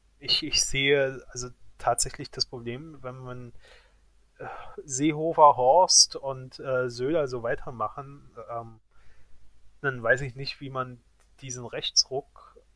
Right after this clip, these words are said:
den es ja schon gibt, wie man verhindern soll, dass der noch weiter nach rechts geht. Also ich sehe da, ähm,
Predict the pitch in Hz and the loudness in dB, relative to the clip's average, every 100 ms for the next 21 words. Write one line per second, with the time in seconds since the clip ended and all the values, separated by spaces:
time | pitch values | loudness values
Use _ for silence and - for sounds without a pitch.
0 | _ 123 - 120 147 156 147 139 143 120 | _ -20 -8 -6 -2 0 2 0 -2 -8
1 | 151 - - - 131 123 123 123 _ - | -10 -10 -16 -18 -10 -10 -10 -14 _ -12
2 | - 120 120 139 131 123 120 117 - 123 | -4 -4 -4 -8 -4 -4 -4 -6 -8 -12
3 | - - 104 107 104 - 175 - - - | -8 -6 -4 -4 -8 -14 -20 -20 -20 -20
4 | - 120 123 117 - - 120 127 127 123 | -20 -18 -18 -16 -16 -12 -8 -4 0 2
5 | 120 123 - - - - - - - - | 2 -2 -4 -2 2 2 2 0 -4 -2
6 | 117 117 113 | 0 0 -4